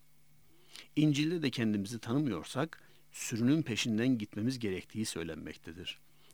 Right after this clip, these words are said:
Yani kendimizi tanımak, bencillik göstergesi değildir. Hayat duraklarında takılmadan yolumuza devam edebilme konusunda potansiyelimizin farkına varmaya çalıştığımız bir sınavdır. Altmış dört.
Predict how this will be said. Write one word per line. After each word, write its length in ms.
Yani 320
kendimizi 520
tanımak, 500
bencillik 580
göstergesi 680
değildir. 520
Hayat 320
duraklarında 560
takılmadan 600
yolumuza 480
devam 320
edebilme 380
konusunda 720
potansiyelimizin 880
farkına 580
varmaya 380
çalıştığımız 760
bir 100
sınavdır. 720
Altmış 360
dört. 300